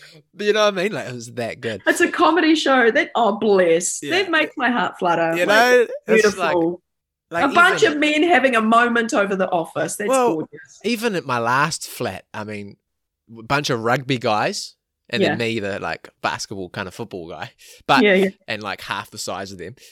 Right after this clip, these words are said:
Speaker 1: But,
Speaker 2: Yeah.
Speaker 1: um, we watched, um, this is such a tangent, but what, what's her name? Adele live at the Albert Hall.
Speaker 2: Oh, yes. Yeah.
Speaker 1: And we, we cried at that. I was like, "This is beautiful." <laughs>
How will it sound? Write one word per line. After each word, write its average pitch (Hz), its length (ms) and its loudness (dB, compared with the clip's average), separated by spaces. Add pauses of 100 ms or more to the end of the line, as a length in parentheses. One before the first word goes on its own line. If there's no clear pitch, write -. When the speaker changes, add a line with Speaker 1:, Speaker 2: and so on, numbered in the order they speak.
(120)
Speaker 1:
But, 139 200 4
Speaker 2:
Yeah. 147 200 4
Speaker 1:
um, 120 220 -14 (640)
we 156 140 -2
watched, 165 460 -4
um, 139 400 -4 (440)
this - 100 -12
is - 60 -4
such - 200 -8
a 104 60 -12
tangent, 113 400 -10
but 123 100 -8
what, 143 220 -6
what's 143 220 -8
her 147 80 -8
name? 147 300 -10
Adele 156 460 4
live 135 380 0
at 139 140 -12
the 117 140 -4
Albert 135 300 -4
Hall. 156 320 -4 (380)
Speaker 2:
Oh, 226 160 0
yes. 202 520 0 (140)
Yeah. 180 220 2
Speaker 1:
And 143 80 -12
we, 208 320 -6
we 208 100 -2
cried 170 360 2
at 160 80 -10
that. 294 280 0 (200)
I - 40 -4
was 202 120 -2
like, - 160 -4
"This 415 160 4
is 392 160 -2 (160)
beautiful." 381 580 -10
<laughs> 523 760 -14